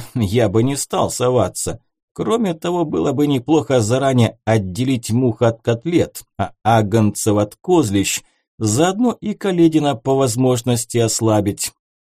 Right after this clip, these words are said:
«Вы полагаете, что Миронов?» поинтересовался Фрунзе. «Да-да, именно он, Михаил Васильевич», ответил я.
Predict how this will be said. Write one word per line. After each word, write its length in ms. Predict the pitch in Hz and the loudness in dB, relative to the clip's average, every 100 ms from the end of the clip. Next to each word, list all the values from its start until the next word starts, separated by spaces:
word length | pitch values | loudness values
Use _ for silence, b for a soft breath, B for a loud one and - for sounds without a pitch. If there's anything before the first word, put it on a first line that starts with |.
| _ _ _ _ _ | _ _ _ _ _
«Вы 400 | - 98 101 180 | -8 -4 0 0
полагаете, 880 | 214 175 175 165 160 175 165 160 151 | 0 -4 -2 -2 -2 2 2 2 -2
что 300 | - - 143 | -2 -4 -2
Миронов?» 1000 | 135 131 120 104 117 151 208 185 - - _ _ _ | 0 2 2 4 2 2 0 -2 -8 -18 _ _ _
поинтересовался 880 | 170 170 160 165 160 160 165 - - | 2 2 0 -2 -2 -2 -2 -4 -6
Фрунзе. 580 | - 165 160 143 147 - _ _ _ _ _ - | -2 0 0 0 -2 -4 _ _ _ _ _ -8
«Да-да, 680 | 139 135 220 262 220 233 214 | -4 0 2 2 2 2 2
именно 640 | 175 226 226 214 196 - | 0 2 4 2 0 0
он, 380 | 151 160 156 120 | 4 4 4 0
Михаил 400 | 143 151 147 135 | -2 -2 2 2
Васильевич», 520 | 131 127 - 131 110 123 | 4 2 0 -2 0 0
ответил 420 | 113 113 117 113 | 0 0 2 2
я. 320 | 113 104 92 | 4 2 -2